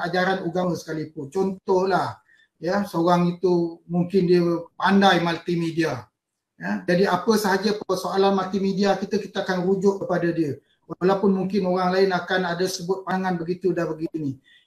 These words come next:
Ini termasuk ilmu yang baik. Ya.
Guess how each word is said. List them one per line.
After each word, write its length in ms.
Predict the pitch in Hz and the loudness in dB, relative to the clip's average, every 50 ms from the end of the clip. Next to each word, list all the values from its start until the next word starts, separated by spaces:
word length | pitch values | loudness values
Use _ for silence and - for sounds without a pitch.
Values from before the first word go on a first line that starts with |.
| _ 233 | _ -6
Ini 400 | 247 440 453 370 269 - _ _ | -6 -4 -4 -6 -8 -10 _ _
termasuk 720 | - 214 208 208 202 202 - 180 160 151 - - _ _ | 2 4 4 4 4 2 0 -4 -6 -6 -6 -10 _ _
ilmu 400 | - 196 196 190 185 190 208 240 | -2 0 2 2 2 2 2 4
yang 240 | 226 233 220 202 165 | 4 4 2 2 0
baik. 640 | 139 139 131 131 139 170 214 233 190 139 127 - _ _ _ _ _ 156 | -2 -4 -6 -6 -4 0 2 2 2 2 -2 -8 _ _ _ _ _ -8
Ya. 160 | 190 220 | -8 -8